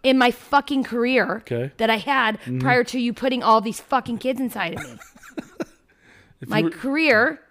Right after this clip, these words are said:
Speaker 2: your carear where you had
Speaker 1: I
Speaker 2: a whole set of
Speaker 1: learned
Speaker 2: jargon.
Speaker 1: I had a whole other set of I E Ps,
Speaker 2: Mm-hmm. Ooh.
Speaker 1: D R As,
Speaker 2: Let's hear it.
Speaker 1: Q R Is. I made that one up. I don't know if that's what it's called.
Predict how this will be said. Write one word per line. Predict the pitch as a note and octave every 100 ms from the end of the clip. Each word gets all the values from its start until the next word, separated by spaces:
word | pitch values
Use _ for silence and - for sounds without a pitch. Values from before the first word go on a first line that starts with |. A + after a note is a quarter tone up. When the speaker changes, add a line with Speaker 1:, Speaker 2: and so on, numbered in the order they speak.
| -
Speaker 2:
your | A2 A2+
carear | - C#3 B2
where | A#2+
you | B2
had | B3
Speaker 1:
I |
Speaker 2:
a | C#4+
whole | C#4+
set | D4+ D4+ A#3
of | C#4+
Speaker 1:
learned | A#2+
Speaker 2:
jargon. | B2 A#2+ A#2 A#2 C3 _ _ _ _ _ _ _ _ _ - _ -
Speaker 1:
I | G3
had | F#3+ G3 F#3+ - -
a |
whole | F3+ G3+ C#4
other | B3 C#4+
set | A3 G#3
of | F3 -
I | F3+
E | F3 F3
Ps, | - A3+ A3 B3
Speaker 2:
Mm-hmm. | A#2 A2+ A#2+ C#3+ A2+
Ooh. | C3+ B3 D3 A#2 G#2 G2+ G2 _ _ _ _ _ G#3
Speaker 1:
D | G3 A3
R | F#3+ F#3
As, | G3 A#3+ A#3 - - _
Speaker 2:
Let's | G#2+ -
hear | B2+
it. | C3 F#2 _ _ _ _ _ _ _ _ -
Speaker 1:
Q | - B3
R | G#3+ G3+ G3 G3
Is. | B3 B3+
I | - - _ _ -
made | - E3+
that | E3+ -
one | F3+
up. | E3 -
I |
don't | F#3 -
know | E3+
if |
that's | - F#3+ -
what |
it's | - -
called. | E3 B3+ F3+